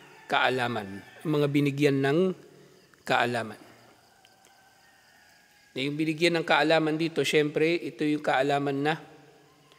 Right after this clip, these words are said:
ah, pangkalahatan. Hindi ito yung mga graduate ng university. So, sino mang binigyan ng kaalaman at mayroong tamang pag-unawa dito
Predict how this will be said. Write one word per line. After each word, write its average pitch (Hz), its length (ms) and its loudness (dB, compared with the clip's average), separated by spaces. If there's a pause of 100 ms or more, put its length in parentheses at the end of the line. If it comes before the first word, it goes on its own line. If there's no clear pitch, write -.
(440)
ah, 131 320 -4
pangkalahatan. 143 960 4
Hindi 160 320 -2
ito 170 100 2
yung 160 300 2
mga 156 480 0
graduate 147 560 2
ng 180 260 -2 (1120)
university. 143 720 -4 (160)
So, 123 160 -14
sino 156 320 -4
mang 175 480 0
binigyan 147 480 -2
ng 143 80 -2
kaalaman 156 720 0 (720)
at 139 120 -14 (120)
mayroong 156 800 0 (1600)
tamang 147 320 2
pag-unawa 143 640 0
dito 147 400 -6